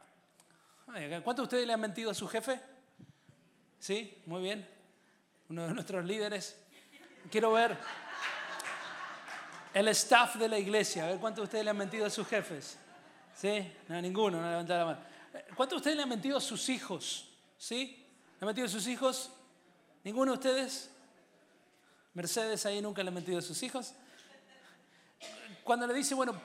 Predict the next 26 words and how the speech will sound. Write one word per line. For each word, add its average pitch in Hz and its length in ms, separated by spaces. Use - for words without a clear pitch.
¿por 220 100
qué 302 120
no 294 80
vamos 277 320
a 220 100
Disney? 185 500
O, 185 60
o, 196 460
o 180 100
puedo 294 220
salir", 240 420
y 185 180
uno 233 160
le 233 100
dice, 220 180
"Déjame 233 300
hablar 220 220
con 214 160
tu 180 120
mamá", 190 380
y 175 60
usted 185 200
nunca 214 340
habla 214 240
con 185 140
su... 185 120